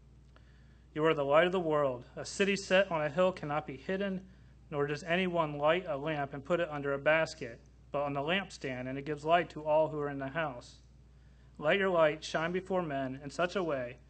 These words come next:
that they may see your good works and glorify your Father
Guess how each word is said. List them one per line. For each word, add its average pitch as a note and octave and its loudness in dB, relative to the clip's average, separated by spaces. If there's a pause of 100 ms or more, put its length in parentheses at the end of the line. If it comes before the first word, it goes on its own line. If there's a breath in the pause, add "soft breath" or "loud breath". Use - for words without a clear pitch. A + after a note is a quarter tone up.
(220 soft breath)
that D3 -8
they D3+ 0
may D3+ -2
see F3 -6
your F3+ 0
good F#3 -2
works C3 -6
and C3 -10
glorify D3 -2
your B2+ -10
Father C3 0